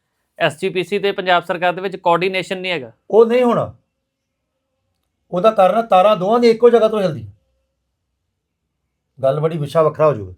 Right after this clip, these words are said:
Speaker 2: ਹੁਣ ਮੈਂ ਦੱਸ ਰਿਹਾ, ਗੁਰੂ ਤੇਗ ਬਹਾਦਰ ਸਾਹਿਬ ਜਿਹੜੇ ਆ,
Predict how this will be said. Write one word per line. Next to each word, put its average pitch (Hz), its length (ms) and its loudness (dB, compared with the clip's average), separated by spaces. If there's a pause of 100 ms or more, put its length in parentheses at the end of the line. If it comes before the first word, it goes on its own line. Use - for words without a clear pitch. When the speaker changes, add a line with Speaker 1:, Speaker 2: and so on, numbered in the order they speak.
(1080)
Speaker 2:
ਹੁਣ 156 100 0
ਮੈਂ 208 120 4
ਦੱਸ 170 240 2
ਰਿਹਾ, 151 320 2 (1300)
ਗੁਰੂ 165 240 -6
ਤੇਗ 196 320 4
ਬਹਾਦਰ 196 400 2
ਸਾਹਿਬ 196 400 2
ਜਿਹੜੇ 165 240 0
ਆ, 156 280 2